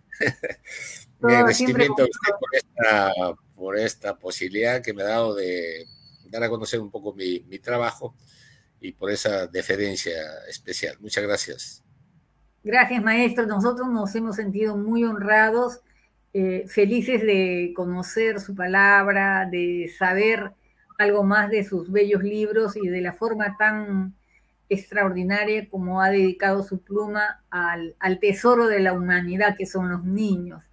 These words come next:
Speaker 2: Y también esos
Speaker 1: Yo
Speaker 2: consejos que nos ha dado a los, a los papás, ¿no?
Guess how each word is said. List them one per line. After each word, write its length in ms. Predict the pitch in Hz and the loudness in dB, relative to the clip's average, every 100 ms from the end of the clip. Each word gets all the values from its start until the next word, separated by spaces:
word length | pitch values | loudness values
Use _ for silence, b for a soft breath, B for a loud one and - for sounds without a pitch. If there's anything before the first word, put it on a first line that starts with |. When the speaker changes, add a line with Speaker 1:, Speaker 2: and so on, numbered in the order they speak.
| b b b b _ | b b b b _
Speaker 2:
Y 120 | 208 196 | -6 0
también 520 | 190 190 214 220 220 | 0 2 2 0 0
esos 260 | 208 202 214 | 0 2 2
Speaker 1:
Yo 60 | |
Speaker 2:
consejos 480 | 196 185 214 208 202 | 2 2 2 0 -4
que 60 | _ | _
nos 180 | 190 190 | -4 0
ha 100 | 180 | 2
dado 360 | 196 208 208 208 | 4 4 4 2
a 40 | |
los, 200 | 185 170 180 | 2 0 0
a 80 | 185 | 2
los 140 | 180 | 2
papás, 420 | - 170 233 202 190 | 0 6 8 8 4
¿no? 220 | 190 240 | -6 -6